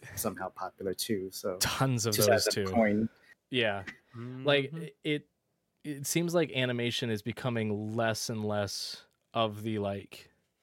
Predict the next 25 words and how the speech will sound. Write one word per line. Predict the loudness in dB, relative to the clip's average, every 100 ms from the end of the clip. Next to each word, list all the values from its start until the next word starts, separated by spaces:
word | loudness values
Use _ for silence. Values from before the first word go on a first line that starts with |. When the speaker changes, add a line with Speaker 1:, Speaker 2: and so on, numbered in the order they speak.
| _ _ _ _ _ _ _ _ -10
Speaker 2:
top | 0 2 2 -2
factor | -4 0 -2 0 -2 -2 -4 _ _
for | -2 0
grading | 2 2 0 -4 -8 _ _ _ _ _ _
because | -2 0 0
you | -2
just, | -4 -6 -6
it's | -8 -4
just | -6 -4
come | -4 -4 -6
sort | -4 -2
of, | 0
like, | -2 -4 _ _ _ _ _ _ _
expected | -8 -2 0 -2 -2 -2
nowadays | 0 0 2 2 0 -2 -14 _ _ _ _ _ _ _
versus, | 0 0 2 0 2
Speaker 3:
This |
is | 2
Speaker 2:
like, |
Speaker 3:
also | 2 -4 -6 -8 -8 -10 _ _ _
Speaker 2:
story | -8 -4 -2 -2 -2
and |
Speaker 3:
Yeah. | -2
Speaker 2:
all | -4
that. | -8 -12